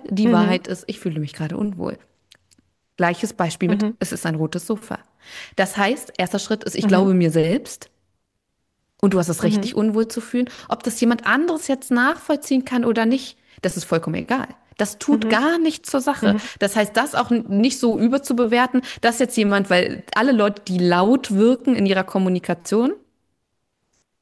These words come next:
Speaker 1: wirken oft
Speaker 2: Mhm.
Speaker 1: wahrer. Aber das ist nicht
Speaker 2: Mhm.
Speaker 1: zwangsläufig
Speaker 2: Mhm.
Speaker 1: die Wahrheit. Ne? Und dass wir wegkommen
Speaker 2: Mhm.
Speaker 1: von wer hat Recht, wer hat Schuld, sondern du hast das jetzt so empfunden.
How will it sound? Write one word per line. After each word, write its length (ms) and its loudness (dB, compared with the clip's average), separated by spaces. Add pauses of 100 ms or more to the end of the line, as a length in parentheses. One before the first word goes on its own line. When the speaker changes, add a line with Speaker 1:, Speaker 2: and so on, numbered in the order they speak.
(180)
Speaker 1:
wirken 360 -2
oft 220 0
Speaker 2:
Mhm. 60 0
Speaker 1:
wahrer. 540 0 (1080)
Aber 160 -2
das 160 -6
ist 320 -10
nicht 240 0
Speaker 2:
Mhm. 20 2
Speaker 1:
zwangsläufig 560 -2
Speaker 2:
Mhm. 20 -6
Speaker 1:
die 140 -6
Wahrheit. 720 -8 (280)
Ne? 220 -8
Und 220 -2 (240)
dass 180 -4
wir 160 2
wegkommen 360 2
Speaker 2:
Mhm. 40 -6
Speaker 1:
von 180 0
wer 140 2
hat 160 -4
Recht, 220 -4
wer 100 0
hat 160 -6
Schuld, 320 0
sondern 340 -2 (200)
du 100 -2
hast 160 -4
das 140 -6
jetzt 160 -6
so 80 -4
empfunden. 560 -2